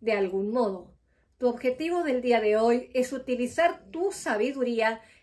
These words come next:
y sentir lo poderosa que resulta cuando pasa de pensamiento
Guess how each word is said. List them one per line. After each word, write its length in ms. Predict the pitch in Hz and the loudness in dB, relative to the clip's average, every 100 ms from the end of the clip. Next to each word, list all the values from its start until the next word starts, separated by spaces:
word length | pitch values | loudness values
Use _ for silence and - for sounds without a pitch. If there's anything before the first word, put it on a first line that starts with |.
| - | -4
y 140 | 294 | -4
sentir 480 | - 294 254 330 339 | -2 -4 -4 -4 -2
lo 220 | 320 285 | -2 -2
poderosa 640 | 240 220 214 269 294 339 | 0 2 4 4 2 -2
que 100 | 302 | -2
resulta 720 | 294 254 254 285 254 - 226 - _ _ _ | -4 -4 -4 -4 -4 -2 -4 -4 _ _ _
cuando 640 | - 269 254 254 240 240 | 0 4 4 4 0 0
pasa 420 | - 285 302 330 302 | 0 -2 0 0 2
de 120 | 240 | 2
pensamiento 1000 | 277 330 320 370 320 233 220 220 233 | 0 -4 -2 -4 0 -2 -2 -2 -2